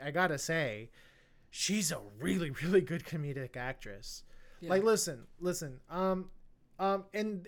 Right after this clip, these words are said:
Speaker 1: this has been talked about. It, if you, if you know about the movie, you know about this. There is an extended sequence where she is butt naked. It's full frontal. You see it all, right?
Speaker 2: Yeah.
Speaker 1: And
Speaker 2: But
Speaker 1: you
Speaker 2: it's
Speaker 1: would
Speaker 2: at
Speaker 1: think
Speaker 2: night, so there's some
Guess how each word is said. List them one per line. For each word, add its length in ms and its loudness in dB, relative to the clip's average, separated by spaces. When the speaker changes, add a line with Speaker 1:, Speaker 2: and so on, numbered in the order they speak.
Speaker 1:
this 220 4
has 140 4
been 120 0
talked 280 4
about. 360 4
It, 140 -2
if 220 -4
you, 340 2
if 140 -4
you 100 2
know 180 6
about 200 8
the 60 -2
movie, 280 4
you 120 0
know 140 2
about 240 2
this. 300 -2
There 200 8
is 140 4
an 100 2
extended 560 2
sequence 540 -2
where 180 -2
she 280 0
is 420 2
butt 200 2
naked. 460 -4
It's 200 -8
full 320 8
frontal. 400 2
You 160 0
see 260 4
it 140 4
all, 400 0
right? 220 -2
Speaker 2:
Yeah. 40 -6
Speaker 1:
And 80 4
Speaker 2:
But 80 10
Speaker 1:
you 80 8
Speaker 2:
it's 80 8
Speaker 1:
would 80 10
Speaker 2:
at 80 4
Speaker 1:
think 100 -4
Speaker 2:
night, 380 2
so 200 2
there's 220 0
some 720 0